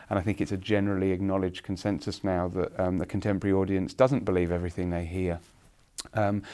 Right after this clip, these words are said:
so that changes, um, uh, what, uh, the speech means, I suppose. Uh, I like to think about that in comparison to the difference between speaking, um, and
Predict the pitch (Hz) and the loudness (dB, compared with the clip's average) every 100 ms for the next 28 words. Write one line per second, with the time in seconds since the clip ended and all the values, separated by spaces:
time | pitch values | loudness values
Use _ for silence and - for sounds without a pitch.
0 | - - 165 - 156 170 156 110 98 95 | 0 6 6 8 8 8 8 6 2 4
1 | 104 98 95 98 98 - - - - - | 4 4 4 -2 -4 -10 -20 -20 -14 -4
2 | 104 104 101 104 104 110 110 - - - | 0 2 2 0 0 2 2 0 -6 0
3 | 104 104 101 101 104 - 113 107 - 120 | 2 4 4 2 -2 -2 0 0 0 0
4 | 98 87 - - _ - - - 92 - | 0 -2 -8 -18 _ -18 -12 -10 -10 -8
5 | 87 85 - _ - - - - 101 95 | -8 -10 -16 _ -20 -20 -20 -4 0 4
6 | 95 - - - - 110 107 110 - 117 | 4 2 -8 -4 4 6 6 0 0 0
7 | 113 104 98 98 95 - 101 92 - 98 | 2 4 4 4 0 0 -2 -4 -6 -2
8 | 104 98 95 - - 98 90 - 98 95 | 2 4 2 -6 -4 -2 -2 -2 0 2
9 | 95 92 98 107 - 104 - 101 104 92 | 0 -2 -4 -4 -2 -4 -4 -4 -2 -2
10 | - - 107 101 107 104 101 - - - | -4 0 0 2 0 0 -2 -8 -20 -8
11 | 101 95 95 95 95 - 95 92 92 92 | -2 0 2 0 -2 -2 -2 -2 -2 -2
12 | 92 90 90 | -2 -2 -4